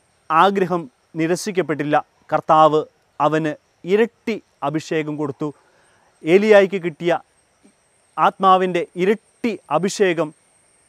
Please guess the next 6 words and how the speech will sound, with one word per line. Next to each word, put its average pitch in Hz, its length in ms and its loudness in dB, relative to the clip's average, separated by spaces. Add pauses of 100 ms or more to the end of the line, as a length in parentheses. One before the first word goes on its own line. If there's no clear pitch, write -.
(120)
കർത്താവ് 156 440 4 (280)
ഏലീശായ്ക്ക് 175 520 0
കൊടുത്തു. 147 400 -6 (400)
ചോദിച്ച് 196 520 2 (260)
വാങ്ങിയ 147 440 0 (160)
അനുഗ്രഹം. 143 440 -6